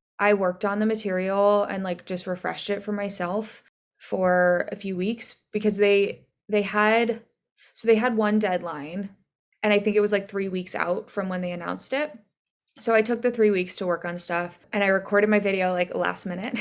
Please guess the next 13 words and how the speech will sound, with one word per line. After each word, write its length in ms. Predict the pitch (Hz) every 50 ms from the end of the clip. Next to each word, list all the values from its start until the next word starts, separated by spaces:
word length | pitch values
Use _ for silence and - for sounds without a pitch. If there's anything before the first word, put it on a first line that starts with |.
| - -
<laughs> 80 | 294 -
And 200 | 220 214 208 202
then, 360 | 196 196 196 190 196 190 202 202 - - - - - _
um, 300 | - 202 202 196 185 185 -
and 100 | 226 220
I 100 | 214 214
remember 420 | 220 220 220 214 220 220 220 214
I 80 | 208 208
was 140 | 214 208
like, 180 | 220 202 202 202
"I 80 | 208 202
don't 280 | 202 202 208 208 208 - _ _
like 380 | - 214 202 196 190 190 - -